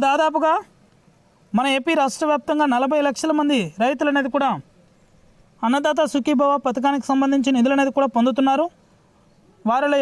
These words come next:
ఎవరైతే పట్టాదారు పాస్‌బుక్ లోన్ అదేవిధంగా గోల్డ్ లోన్ అనేది కూడా పొంది ఉన్నారో ఆ యొక్క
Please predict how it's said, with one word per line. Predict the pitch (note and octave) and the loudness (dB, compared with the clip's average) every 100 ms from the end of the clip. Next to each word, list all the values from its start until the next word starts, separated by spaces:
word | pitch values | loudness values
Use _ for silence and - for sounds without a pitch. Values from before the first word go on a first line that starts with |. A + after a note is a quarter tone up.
| B3+ | 2
ఎవరైతే | C#4+ D#4 E4 - | 2 0 -4 -4
పట్టాదారు | C#4 D4+ D4+ D4 | -2 0 -2 0
పాస్‌బుక్ | C4 C4+ D4 A#3+ | -2 -2 -4 -2
లోన్ | D4+ C#4+ | 0 2
అదేవిధంగా | C4+ C#4 C#4 C#4 G#3+ | 0 0 0 0 0
గోల్డ్ | B3+ D#4 | 0 0
లోన్ | D4+ | 0
అనేది | C#4+ C4+ | 0 -2
కూడా | C#4+ B3+ | -4 -2
పొంది | B3 C4+ C#4 | 0 2 2
ఉన్నారో | C#4+ C#4 G3+ - _ _ _ _ _ _ | 2 0 -2 -6 _ _ _ _ _ _
ఆ | A3 | -4
యొక్క | A#3+ | -2